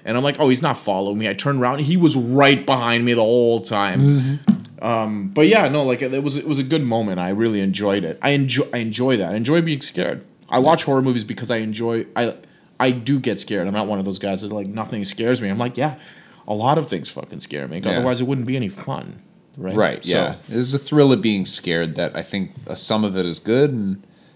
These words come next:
Speaker 2: too much of it's probably not good.
Speaker 1: Yeah, yeah,
Speaker 2: Right?
Speaker 1: I agree.
Speaker 2: Yeah, you don't wanna be terrified, but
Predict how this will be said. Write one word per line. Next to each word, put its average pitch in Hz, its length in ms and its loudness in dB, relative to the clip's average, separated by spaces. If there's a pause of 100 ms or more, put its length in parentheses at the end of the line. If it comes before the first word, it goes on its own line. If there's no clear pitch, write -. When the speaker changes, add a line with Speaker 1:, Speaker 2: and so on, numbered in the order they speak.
Speaker 2:
too 143 120 2
much 123 220 2
of 95 60 -4
it's 98 180 -2
probably 90 420 -2
not 80 240 -6
good. - 260 -14 (240)
Speaker 1:
Yeah, 139 300 2 (100)
yeah, 107 200 -6
Speaker 2:
Right? 92 60 -2
Speaker 1:
I 90 40 2
agree. 92 280 -2 (420)
Speaker 2:
Yeah, - 260 -12
you 92 80 -6
don't 98 80 0
wanna 95 100 0
be 90 80 -6
terrified, 78 760 -4
but 80 180 -6